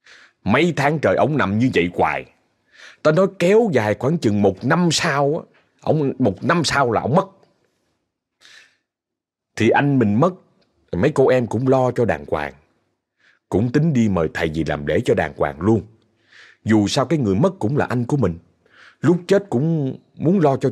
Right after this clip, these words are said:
trọn. Vậy mà đi mời chùa nào cũng không được hết trơn hết trọi.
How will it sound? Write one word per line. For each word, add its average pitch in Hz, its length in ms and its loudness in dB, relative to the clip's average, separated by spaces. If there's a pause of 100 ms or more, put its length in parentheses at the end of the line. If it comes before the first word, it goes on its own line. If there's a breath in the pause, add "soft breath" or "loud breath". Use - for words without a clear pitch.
(100)
trọn. 80 280 0 (920 soft breath)
Vậy 120 280 4
mà 123 140 0
đi 139 180 4
mời 101 380 2
chùa 104 240 2
nào 98 240 0
cũng 127 160 -2
không 113 160 -2
được - 160 0
hết - 120 -2
trơn 107 140 0
hết 123 120 -6
trọi. 69 180 -4